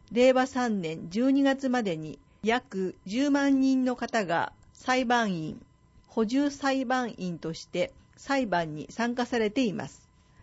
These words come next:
令和五年の裁判員候補者名簿に登録された方には、本年十一月中旬に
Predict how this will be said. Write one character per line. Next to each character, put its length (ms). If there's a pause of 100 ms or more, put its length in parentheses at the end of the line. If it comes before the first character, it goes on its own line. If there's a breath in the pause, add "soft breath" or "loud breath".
(320 soft breath)
令 160
和 160
五 160
年 280
の 260 (280 soft breath)
裁 300
判 340
員 260 (120)
候 240
補 160
者 160
名 240
簿 120
に 160
登 220
録 220
さ 100
れ 140
た 100
方 240
に 140
は、 260 (340 soft breath)
本 360
年 200 (100)
十 220
一 160
月 300
中 260
旬 340
に 240